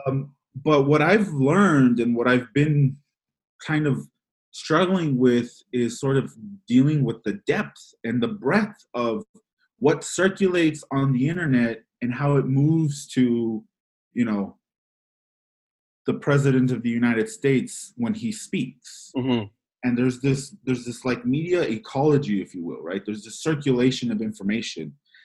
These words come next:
Speaker 1: that goes from, quote unquote, the dark web, which is not what it is, but that's what people, that's what it's
Speaker 2: Yeah.
Speaker 1: often described as,
Speaker 2: Right,
Speaker 1: right?
Speaker 2: right.
Speaker 1: But it's not. It's, it's, it's on Twitter. <laughs>
Speaker 2: Mm-hmm.
Speaker 1: And Twitter is probably one of the worst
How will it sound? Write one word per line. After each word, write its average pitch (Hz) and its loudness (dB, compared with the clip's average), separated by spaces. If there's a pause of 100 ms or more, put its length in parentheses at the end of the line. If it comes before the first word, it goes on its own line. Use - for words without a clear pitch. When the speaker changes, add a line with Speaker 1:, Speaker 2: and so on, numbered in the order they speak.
(100)
Speaker 1:
that 120 -2
goes 147 4
from, 113 0 (1000)
quote 147 6
unquote, 131 2
the 107 -4
dark 147 2
web, 98 0
which 101 -6
is 95 -8
not 110 -2
what 101 -4
it 95 -4
is, 107 0
but - -8
that's 104 -4
what 107 -6
people, 101 -6
that's 113 -6
what 123 -2
it's - -4
Speaker 2:
Yeah. 123 -2
Speaker 1:
often 135 0
described 151 2
as, 87 -10
Speaker 2:
Right, 101 -2
Speaker 1:
right? 147 0 (120)
Speaker 2:
right. 101 -16 (220)
Speaker 1:
But 139 2
it's 143 2
not. 143 2
It's, 113 -4
it's, 117 -8
it's 120 -4
on 156 0
Twitter. 208 4
<laughs> - -12
Speaker 2:
Mm-hmm. 135 2 (420)
Speaker 1:
And 127 2
Twitter 160 2
is 151 0
probably 151 0
one 143 0
of 143 -4
the 139 2
worst 143 0